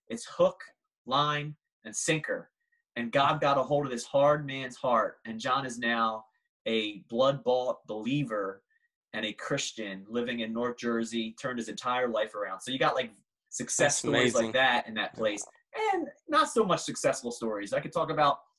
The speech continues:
Speaker 1: you know, physical threats against my life. Um,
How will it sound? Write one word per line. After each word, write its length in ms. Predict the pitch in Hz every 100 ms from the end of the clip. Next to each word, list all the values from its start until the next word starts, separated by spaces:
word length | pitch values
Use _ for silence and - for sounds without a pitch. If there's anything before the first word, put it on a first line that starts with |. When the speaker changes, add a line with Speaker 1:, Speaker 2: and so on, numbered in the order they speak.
| _
Speaker 1:
you 100 | 139
know, 160 | 117 - _ _
physical 440 | - 175 151 156
threats 680 | - - 160 156 - - - _ _ _
against 380 | - 120 135 131
my 140 | 127 120
life. 440 | 135 131 120 - _ _ _ 113
Um, 460 | 113 110 110 107